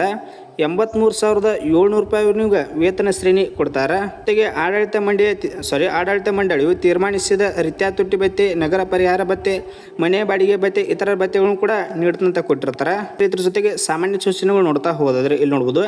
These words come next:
ಅಂಚೆ ಇಲಾಖೆಯಿಂದ ಅಥವಾ ಇನ್ಯಾವುದೇ ರೀತಿಯಲ್ಲಿ ಪತ್ರಗಳನ್ನು ತಲುಪಲು ತಡವಾದರೆ, ತಲುಪದಿದ್ದರೆ ಬ್ಯಾಂಕ್ ಜವಾಬ್ದಾರಿಯಾಗಿರುವುದಿಲ್ಲ. ಮತ್ತು ಈಗಾಗಲೇ ಕೆಲಸ ಮಾಡುತ್ತಿರುವ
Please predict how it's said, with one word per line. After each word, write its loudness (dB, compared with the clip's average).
ಅಂಚೆ 2
ಇಲಾಖೆಯಿಂದ 2
ಅಥವಾ -2
ಇನ್ಯಾವುದೇ 2
ರೀತಿಯಲ್ಲಿ 4
ಪತ್ರಗಳನ್ನು 0
ತಲುಪಲು 2
ತಡವಾದರೆ, 0
ತಲುಪದಿದ್ದರೆ 0
ಬ್ಯಾಂಕ್ -2
ಜವಾಬ್ದಾರಿಯಾಗಿರುವುದಿಲ್ಲ. 0
ಮತ್ತು -2
ಈಗಾಗಲೇ 2
ಕೆಲಸ 0
ಮಾಡುತ್ತಿರುವ 0